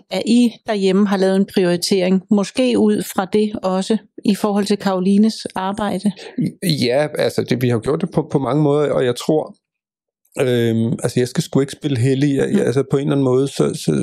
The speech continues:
Speaker 2: så, så tror jeg lidt, at det, hvis der er en god ting ved ikke at kunne få børn, eller være ufrivilligt barnløs og kæmpe i seks år, det er, at det går op for en, hvor meget det betyder.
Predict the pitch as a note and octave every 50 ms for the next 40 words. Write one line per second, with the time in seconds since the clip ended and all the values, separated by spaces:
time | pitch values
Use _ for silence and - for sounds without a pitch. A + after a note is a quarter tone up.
0 | - - - - C#3+ - - - - - - - D3+ - - - - C#2 C2+ C2
1 | B2+ C#3 C3+ - C#3+ - - C#2+ C2+ C2 - F3 E3 D3+ C3+ - - - - -
2 | - D#3+ D#3 E3+ D#3+ - C#3 - - - - D3+ C#3+ C#3+ - B2 C3 C3+ - D3
3 | D3 - F#3 D3+ - - B2 - C3+ C3 - C3+ C3+ - - B2+ B2+ B2+ A#2 A#2
4 | C3+ C3+ C3 - - D3+ B2+ B2+ A#2+ B2 B2 B2 - A2+ A2+ C3 C3+ C3 B2+ -
5 | - - - - C3+ C3 C3 D3 C#3+ B2 - - C#3+ C3 - - - - - -
6 | - - - - C3 B2+ C3 - - - E3 - C3+ B2+ - - - - - C#3+
7 | - - - D#3 C3+ B2+ - C3+ B2 A#2 G#2+ F#2+ G2+ A#2+ A#2 - - - - -
8 | - D#3 D#3+ - A2 - _